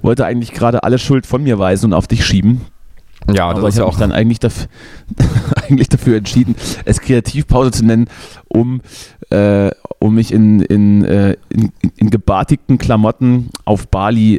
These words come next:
Speaker 1: irgendwie, äh, von der Muse küssen zu lassen, um hier wieder kreativ abliefern zu können.
Speaker 2: Ah ja.
Speaker 1: Aber, aber eigentlich, <clears throat> eigentlich war's aber so, dass, äh, dass deine Wände offen waren
Speaker 2: Hm.
Speaker 1: und du dich nicht in der Lage gesehen hast,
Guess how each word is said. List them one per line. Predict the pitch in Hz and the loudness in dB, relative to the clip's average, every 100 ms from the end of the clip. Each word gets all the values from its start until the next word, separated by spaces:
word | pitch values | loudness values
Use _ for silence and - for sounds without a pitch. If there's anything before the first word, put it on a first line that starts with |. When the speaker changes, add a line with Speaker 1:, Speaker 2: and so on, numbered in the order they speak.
| - | 0
Speaker 1:
irgendwie, | 98 104 95 98 101 | 2 2 4 4 4
äh, | - 98 95 95 98 - - - - - - | 2 2 2 2 0 -8 -20 -20 -20 -20 -16
von | - 104 | -4 0
der | 104 | 2
Muse | 101 117 117 | 2 2 2
küssen | - 135 120 | 0 0 0
zu | - | -2
lassen, | 98 95 107 117 | 0 0 -2 0
um | 98 | 0
hier | 95 104 | 2 2
wieder | 95 98 98 87 - | 2 2 0 -2 -8
kreativ | - 101 95 107 - | -2 0 0 -2 -2
abliefern | 71 107 - 92 | 2 2 2 -2
zu | - 90 | -2 -2
können. | 98 101 - _ - - - | 0 -2 -6 _ -20 -20 -6
Speaker 2:
Ah | - | -2
ja. | 104 76 - - _ - | 0 -2 -8 -20 _ -2
Speaker 1:
Aber, | 110 120 107 - | 2 2 0 -2
aber | 123 135 107 | 0 0 0
eigentlich, | 156 196 170 - 123 - | -2 -2 -2 0 -2 2
<clears throat> | 180 151 | 0 0
eigentlich | 117 139 160 123 | 0 2 2 2
war's | 147 | 0
aber | 151 139 131 | 0 -2 0
so, | 135 147 143 | 2 0 0
dass, | 117 120 - - | 0 -2 -6 -2
äh, | 110 107 104 98 - - - - - - - | 0 2 0 -4 -10 -20 -20 -20 -20 -20 -4
dass | 127 | 0
deine | - 117 110 | 2 0 0
Wände | 110 151 110 | -2 -2 -2
offen | 92 101 95 | -2 -2 0
waren | 95 98 151 - - - - - | 2 2 0 -4 -16 -20 -8 -2
Speaker 2:
Hm. | 98 110 175 - - - _ _ | 0 0 -2 -8 -20 -20 _ _
Speaker 1:
und | - - 110 104 | -10 -4 0 2
du | |
dich | 107 113 | 2 2
nicht | 117 120 | 2 2
in | |
der | 107 | 2
Lage | 101 123 | 2 2
gesehen | 113 107 117 113 | 0 2 2 2
hast, | 113 - | 0 -4